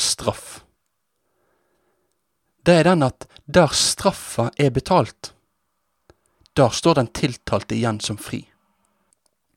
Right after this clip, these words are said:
Derfor kunne Jesaja skrive mange hundre år før Jesu fødsel,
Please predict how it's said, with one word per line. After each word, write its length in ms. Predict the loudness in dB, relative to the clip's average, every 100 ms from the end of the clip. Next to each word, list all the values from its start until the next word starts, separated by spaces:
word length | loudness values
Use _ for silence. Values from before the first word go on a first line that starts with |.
| _ _ _ -20 -20 -20 -2
Derfor 260 | 0 0
kunne 380 | -2 0 0 2
Jesaja 420 | 2 2 2 4
skrive 460 | 2 0 -4 -2 -4 -6 -20 -6
mange 300 | 0 2 0
hundre 380 | 0 0 0 2
år 160 | 2
før 220 | 2 0 2
Jesu 300 | 2 0 0
fødsel, 480 | -2 -2 -2 -4